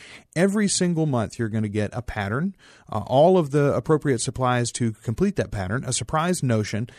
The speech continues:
and a valuable coupon as well. If you live outside the area, uh, that coupon will be for the Etsy store. If you live in and around North Louisiana, you can get coupons to go straight into Stitchville in their location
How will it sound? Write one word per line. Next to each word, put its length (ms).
and 80
a 40
valuable 440
coupon 440
as 140
well. 240
If 160
you 80
live 220
outside 440
the 120
area, 400
uh, 80
that 220
coupon 240
will 60
be 100
for 100
the 140
Etsy 260
store. 300
If 140
you 120
live 200
in 140
and 80
around 260
North 240
Louisiana, 460
you 100
can 80
get 160
coupons 460
to 80
go 140
straight 340
into 300
Stitchville 640
in 200
their 160
location 540